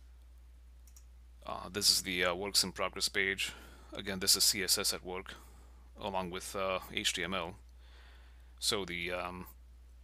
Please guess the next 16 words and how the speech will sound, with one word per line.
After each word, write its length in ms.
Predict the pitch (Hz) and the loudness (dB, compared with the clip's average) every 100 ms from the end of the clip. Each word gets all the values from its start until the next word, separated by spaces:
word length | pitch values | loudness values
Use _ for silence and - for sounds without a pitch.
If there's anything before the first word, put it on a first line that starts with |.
| - - - - - - - - - - - - - - - - 156 90 92 | -20 -20 -20 -20 -20 -20 -20 -16 -16 -16 -20 -20 -20 -20 -20 -20 -20 -18 0
so 260 | - 110 92 | 2 4 0
this 260 | 101 98 | 0 2
is 100 | 104 | 2
a 60 | 92 | 2
color 260 | 120 104 | 0 -2
code 320 | 101 104 104 95 | -2 -2 -2 -2
for, 200 | 98 - | -4 -4
these 180 | 113 101 | -2 -2
are 80 | 95 | -2
just 220 | 85 - | -4 -4
work 240 | 104 92 | -4 0
items, 380 | 98 92 95 - | 0 0 0 -2
which 140 | 92 | -2
I've 120 | 87 - | -4 -2
styled 460 | - 90 82 82 | -2 -2 -4 -4
as, 260 | 76 73 | -6 -4